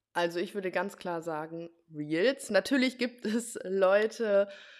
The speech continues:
oder Follower, die aus meiner Community sagen, äh, Beiträge sind auch cool, poste auch Beiträge, aber für mich ist der, liegt der Fokus halt auf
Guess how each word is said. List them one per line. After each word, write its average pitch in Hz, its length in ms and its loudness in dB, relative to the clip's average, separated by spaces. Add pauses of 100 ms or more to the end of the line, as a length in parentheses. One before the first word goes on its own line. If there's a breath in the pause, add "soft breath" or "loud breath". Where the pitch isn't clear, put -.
(160 loud breath)
oder 180 480 6
Follower, 220 1040 0
die 190 260 -4
aus 190 140 0
meiner 190 180 -2
Community 190 640 -6
sagen, 170 640 -2
äh, 170 60 -8
Beiträge 180 540 -4
sind - 160 -10
auch - 300 0
cool, 240 120 0
poste 226 320 -6
auch 185 120 -4
Beiträge, 202 640 0 (240)
aber 185 480 2 (100)
für 180 120 -4
mich 202 360 -6 (360 loud breath)
ist - 240 -6
der, 185 180 4
liegt 202 220 -4
der 202 80 4
Fokus 226 380 -6
halt 196 240 -6
auf - 280 -6